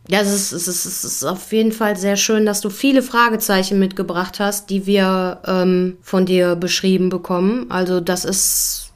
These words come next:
auf jeden Fall etwas, was man nicht zum ersten Mal hört. Und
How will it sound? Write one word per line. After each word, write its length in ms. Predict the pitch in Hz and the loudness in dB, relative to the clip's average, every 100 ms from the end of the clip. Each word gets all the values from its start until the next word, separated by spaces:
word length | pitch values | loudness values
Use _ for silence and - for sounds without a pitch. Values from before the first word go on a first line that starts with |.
| - | -2
auf 200 | 196 196 | 0 4
jeden 240 | 214 226 | 4 4
Fall 200 | 220 214 - | 2 0 2
etwas, 420 | 208 - 208 - | -2 0 0 0
was 200 | 208 - | 0 2
man 180 | 202 202 | 2 2
nicht 180 | 202 202 | 0 0
zum 160 | 208 | -2
ersten 400 | 190 202 - 180 | 0 -2 -2 0
Mal 380 | 170 170 285 202 | 2 2 2 0
hört. 360 | 233 254 277 - | 2 2 0 -4
Und 800 | 202 202 196 196 190 - - - | 2 4 6 4 0 -8 -8 -8